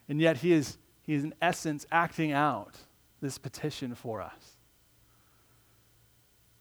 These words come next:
as we forgive our debtors, whether they come to me or not.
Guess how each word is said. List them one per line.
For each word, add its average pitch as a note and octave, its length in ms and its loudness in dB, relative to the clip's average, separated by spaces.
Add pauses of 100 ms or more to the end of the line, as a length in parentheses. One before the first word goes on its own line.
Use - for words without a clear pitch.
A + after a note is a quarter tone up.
as B2 240 -4
we C#3 120 -2
forgive B2 380 -4
our G#2 100 -4
debtors, G#2+ 440 -8 (1500)
whether C3 240 -8
they C3 80 -4
come C3+ 240 -8
to C#3+ 80 -2
me D#3+ 100 -2
or D3+ 100 -2
not. E3 380 -6